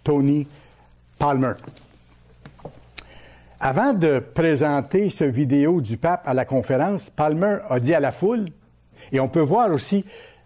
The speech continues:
euh, monsieur Palmer s'exprimer à la foule, et on peut le voir présenter le vidéo, et on peut voir après ça, après ça la réaction de monsieur Copeland, et la réaction des gens dans la salle. C'est impressionnant à voir, et ça montre de quelle façon l'é-, l'écuménisme est en train de se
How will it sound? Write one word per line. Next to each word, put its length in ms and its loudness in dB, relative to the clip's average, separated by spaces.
euh, 280 0
monsieur 280 0
Palmer 440 0
s'exprimer 600 -2
à 80 2
la 100 0
foule, 240 2
et 40 2
on 120 0
peut 160 -2
le 80 2
voir 240 0
présenter 480 0
le 60 -2
vidéo, 420 0
et 40 -4
on 80 0
peut 120 0
voir 200 0
après 200 -2
ça, 180 -2
après 300 -2
ça 120 -4
la 140 0
réaction 380 -2
de 40 0
monsieur 220 -2
Copeland, 480 -2
et 80 0
la 120 2
réaction 480 0
des 200 2
gens 160 0
dans 80 2
la 140 0
salle. 280 -2
C'est 240 -2
impressionnant 600 0
à 120 -2
voir, 320 0
et 80 -2
ça 160 -2
montre 220 0
de 60 0
quelle 220 -2
façon 380 -4
l'é-, 160 0
l'écuménisme 600 0
est 100 -2
en 140 -2
train 160 -2
de 100 0
se 300 -2